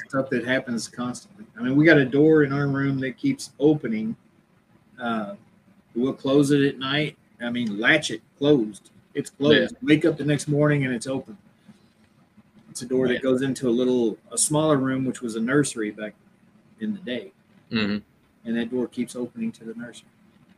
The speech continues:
Speaker 1: But there's, there's just always something going on. But I don't know.
Speaker 2: We, I, I grew up in, um, my uncle's house was right across the street from a, a Confederate cemetery.
Speaker 1: Mm-hmm.
Speaker 2: And my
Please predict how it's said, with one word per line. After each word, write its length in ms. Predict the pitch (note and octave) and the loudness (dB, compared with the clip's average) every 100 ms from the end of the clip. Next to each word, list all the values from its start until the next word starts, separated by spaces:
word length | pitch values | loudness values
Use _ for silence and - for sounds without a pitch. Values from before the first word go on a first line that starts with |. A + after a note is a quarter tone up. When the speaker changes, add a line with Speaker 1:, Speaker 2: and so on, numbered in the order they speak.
| - | -10
Speaker 1:
But 100 | A2 - | -10 -6
there's, 240 | D#3+ F3+ D#3 | 0 0 2
there's 200 | E3 E3 | 2 2
just 160 | D3 | 0
always 300 | B2+ C3+ B2 | 0 0 0
something 320 | - B2 - D3 | -4 -6 -8 -10
going 60 | G#3 G#3 | -10 -14
on. 100 | - - _ _ _ _ _ _ _ _ _ _ - - | -20 -20 _ _ _ _ _ _ _ _ _ _ -20 -8
But 220 | A#2+ A#2 _ _ _ _ _ _ _ _ _ - _ _ _ _ - - _ _ - _ _ - | -6 -6 _ _ _ _ _ _ _ _ _ -20 _ _ _ _ -20 -20 _ _ -20 _ _ -20
I 40 | |
don't 200 | - - | -12 -2
know. 60 | C3+ | 2
Speaker 2:
We, 180 | D#3+ - - - | 2 0 -14 -8
I, 300 | C3 C#3+ D#3 | 0 6 6
I 40 | D3+ | 8
grew 240 | C#3 C#3 | 8 8
up 80 | B2 | 8
in, 200 | A#2+ A2+ | 4 4
um, 320 | A2 G2 F#2+ - _ - | 2 0 -4 -12 _ -10
my 160 | A2+ A#2 | 0 2
uncle's 360 | C#3 A#2 G#2 | 2 2 0
house 320 | A#2 A2+ A2 | 2 4 2
was 120 | G#2+ F#2 | 0 2
right 180 | A2+ | 2
across 300 | G#2+ A#2+ A2+ G#2+ | 4 2 2 2
the 60 | |
street 360 | G2+ - A2+ - | -2 0 -2 -2
from 280 | A2 G#2+ G2+ | -2 0 0
a, 40 | |
a 480 | G2 F#2 - G2 G2 - - | -4 -6 -6 -8 -12 -14 2
Confederate 500 | B2 A#2 A#2+ G#2 F#2+ | 4 8 6 6 2
cemetery. 600 | C3 A2 - G2 F#2 G2+ _ _ _ _ _ - | 2 2 0 -4 -4 -10 _ _ _ _ _ -8
Speaker 1:
Mm-hmm. 240 | - G#3+ B2+ G2+ A2+ | -8 -8 -4 4 6
Speaker 2:
And 360 | G#2 G2 F#2+ - _ _ - _ _ _ _ _ _ _ - | 6 4 -2 -14 _ _ -20 _ _ _ _ _ _ _ -2
my 320 | A2+ A2 G#2 | 2 4 2